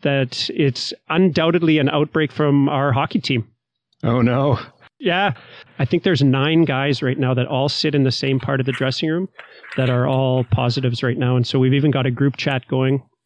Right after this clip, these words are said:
Speaker 1: And it's funny because I sweated hard about actually going to the game, knowing that it was a bit of a risk. The, the big risk there is no masks in the dressing room. So we're following the rules by playing the games, but we should be masking in the dressing room. Everybody turned a blind eye to that, and it stung us.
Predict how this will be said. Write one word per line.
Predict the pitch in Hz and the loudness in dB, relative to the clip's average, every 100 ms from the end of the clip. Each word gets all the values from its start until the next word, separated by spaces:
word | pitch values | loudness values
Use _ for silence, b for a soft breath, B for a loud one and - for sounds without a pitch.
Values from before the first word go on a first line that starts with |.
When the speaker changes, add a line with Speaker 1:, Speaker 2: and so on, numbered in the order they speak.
| - | -8
Speaker 1:
And | - 156 | -2 0
it's | - | 0
funny | 190 202 | 2 2
because | 151 135 147 | 2 0 0
I | 143 139 143 | 2 0 0
sweated | 127 - 139 156 196 | 0 -2 0 2 2
hard | 127 139 170 | 0 0 0
about | 160 135 | 2 0
actually | 139 135 - 135 | -2 -4 -4 -4
going | 120 131 147 170 | 0 0 2 2
to | - 151 | 0 -2
the | 139 | -2
game, | 135 139 156 | 0 2 4
knowing | 139 147 151 | 4 2 2
that | 131 | 2
it | 139 | 2
was | 143 123 | 2 0
a | |
bit | 117 143 | 0 0
of | 131 | 2
a | |
risk. | 120 135 156 - | 2 2 0 -4
The, | - 131 127 127 139 - | -2 0 2 0 -2 -4
the | |
big | 123 175 | -2 0
risk | 160 165 - | 2 0 0
there | 147 143 | -2 0
is | 120 | 2
no | 139 143 | 2 2
masks | 135 131 139 - 143 | 0 0 -4 -4 -2
in | 127 | 0
the | |
dressing | 120 131 - 123 | 0 -2 -2 -4
room. | 113 - | -4 -6
So | - 143 127 113 b b b b b b | -6 -2 0 -2 b b b b b b
we're | 339 214 151 | -8 0 0
following | - 160 170 160 | 2 2 4 4
the | 143 | 4
rules | 156 151 | 4 2
by | 151 127 | -2 -2
playing | - 156 170 | 0 2 2
the | 147 | 2
games, | 147 170 190 | 2 0 0
but | 143 | -2
we | 135 | -2
should | 123 156 | 0 0
be | 135 | 0
masking | 131 135 - 143 | 0 0 -2 0
in | 135 | 0
the | 123 | 0
dressing | 135 135 147 | 0 -2 0
room. | 135 | 0
Everybody | 127 131 131 131 | 2 0 0 -2
turned | 127 139 127 | -2 -2 0
a | |
blind | 120 120 131 | 0 0 0
eye | 131 | 0
to | 127 | -2
that, | 123 127 | -2 -2
and | 139 123 | -2 -2
it | 117 | -2
stung | - - 143 147 | -6 -4 0 2
us. | 131 - | 0 -4